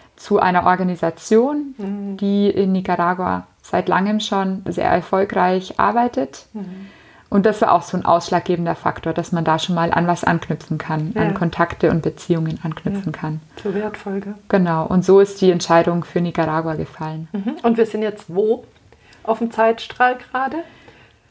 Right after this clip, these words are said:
Speaker 2: Ihr habt euch
Speaker 1: Die
Speaker 2: über
Speaker 1: Entscheidung
Speaker 2: Weihnachten
Speaker 1: für
Speaker 2: getroffen, ähm,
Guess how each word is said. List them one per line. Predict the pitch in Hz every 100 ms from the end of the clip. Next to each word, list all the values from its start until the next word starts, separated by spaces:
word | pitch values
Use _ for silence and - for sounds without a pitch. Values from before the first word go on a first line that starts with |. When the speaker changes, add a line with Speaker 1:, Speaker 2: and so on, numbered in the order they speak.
| _ -
Speaker 2:
Ihr | 226
habt | 220 220
euch | 214
Speaker 1:
Die | 240
Speaker 2:
über | 226
Speaker 1:
Entscheidung | 214 - 262 -
Speaker 2:
Weihnachten | 277 320
Speaker 1:
für | 349
Speaker 2:
getroffen, | 349 247 359 254 262 247 233
ähm, | 196 214 214 214 208 208